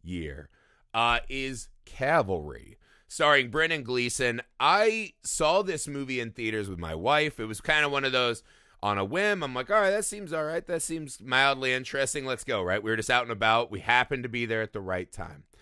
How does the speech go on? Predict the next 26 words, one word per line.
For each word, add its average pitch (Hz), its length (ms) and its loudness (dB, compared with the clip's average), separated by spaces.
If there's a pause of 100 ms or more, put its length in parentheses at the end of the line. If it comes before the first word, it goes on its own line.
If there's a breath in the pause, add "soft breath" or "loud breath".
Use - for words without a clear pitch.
(340 soft breath)
Didn't 110 260 0
know 127 200 2
a 147 40 -2
lot 143 220 2
about 131 340 2
it, 131 80 0
hadn't 87 320 -4
heard 120 240 -4
a 120 40 -8
lot 117 220 -2
about 113 280 -2
it. - 20 -8
This 107 160 -6
was 104 100 -6
ArcLight 110 420 -2
Hollywood, 90 420 -8
right? 98 160 -14 (960)
So 131 160 -4
just 143 140 -4
kinda 170 220 0
caught 131 320 -4
this 139 200 -6
on 113 160 -2
a 98 60 -4
whim, 101 440 -2 (200)
and 113 500 2